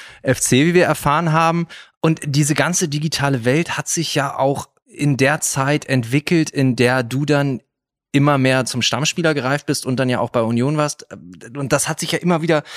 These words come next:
immer weiter hochgeschraubt. Und mittlerweile ist es so ein zweischneidiges Schwert, habe ich das Gefühl. Einerseits ist natürlich das, diese ganze Social-Media-Welt eine Möglichkeit,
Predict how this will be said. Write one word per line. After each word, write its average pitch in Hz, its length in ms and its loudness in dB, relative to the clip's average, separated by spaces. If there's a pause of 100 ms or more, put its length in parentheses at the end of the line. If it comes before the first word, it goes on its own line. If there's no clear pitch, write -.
(120)
immer 160 180 2
weiter 151 220 2
hochgeschraubt. 104 800 -2
Und 117 140 2
mittlerweile 151 640 2 (260)
ist - 160 0
es 160 100 0
so - 60 0
ein 151 80 -2
zweischneidiges 143 540 0
Schwert, 139 280 0
habe 98 120 -6
ich - 80 -8
das - 160 -6
Gefühl. 98 320 -4
Einerseits 135 560 0
ist - 180 0
natürlich 135 440 0
das, 123 220 -8
diese 123 260 -4
ganze 123 260 -2
Social-Media-Welt 143 880 -2 (240)
eine 123 80 2
Möglichkeit, 127 960 0